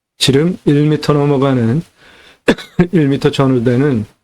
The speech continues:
소나무 십억 전후 삼십억 들여서 적용해놨고, 그 옆에 팔천에서 일억짜리 소나무 적용해놨습니다.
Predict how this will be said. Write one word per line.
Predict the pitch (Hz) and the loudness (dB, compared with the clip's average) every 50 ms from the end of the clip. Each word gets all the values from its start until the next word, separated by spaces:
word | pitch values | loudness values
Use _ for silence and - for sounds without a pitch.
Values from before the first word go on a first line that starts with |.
| _ _ _ _ _ _ _ _ _ _ _ _ _ | _ _ _ _ _ _ _ _ _ _ _ _ _
소나무 | - - 147 143 131 127 117 117 135 160 | -2 0 0 2 2 0 0 0 0 -2
십억 | 156 - - - 160 151 - | -2 -2 0 0 0 -2 -2
전후 | - - 139 131 135 156 160 - | -2 -2 0 0 0 0 -2 -4
삼십억 | - - - 170 147 - - 151 147 - - | -6 -2 0 0 0 0 0 0 -2 -2 -2
들여서 | - - 135 127 123 117 107 - 143 151 165 175 - _ _ _ _ _ _ _ _ _ | -4 -2 0 0 0 0 0 0 0 0 -2 -4 -8 _ _ _ _ _ _ _ _ _
적용해놨고, | - 139 131 135 135 135 131 127 123 113 - - 143 135 117 117 _ _ _ _ _ _ _ _ _ _ _ | -2 0 0 2 0 0 0 -2 -2 -4 -2 0 0 0 -2 -4 _ _ _ _ _ _ _ _ _ _ _
그 | - 127 | 0 0
옆에 | 127 127 117 - 113 107 117 131 151 175 220 _ _ _ _ _ _ _ _ _ _ _ _ _ _ _ _ _ _ _ _ _ _ _ _ _ _ _ _ _ _ _ _ _ _ _ _ - | 0 0 -2 0 0 0 0 0 -2 -4 -6 _ _ _ _ _ _ _ _ _ _ _ _ _ _ _ _ _ _ _ _ _ _ _ _ _ _ _ _ _ _ _ _ _ _ _ _ -2
팔천에서 | - 175 160 - - 180 180 175 - - | -2 -2 0 0 0 0 0 0 0 0
일억짜리 | 175 147 139 147 120 - - 143 131 143 147 | 0 2 0 -2 -2 0 0 0 2 0 0
소나무 | 139 - 156 147 139 139 147 135 | 0 0 -2 0 0 0 -2 -2
적용해놨습니다. | - - 131 123 131 135 135 139 147 - - _ - 160 165 151 123 - - 123 110 101 95 95 - | 0 0 0 0 2 0 0 -2 -4 -6 -6 _ -2 0 0 0 -2 -2 -2 -2 -2 -2 -4 -8 -10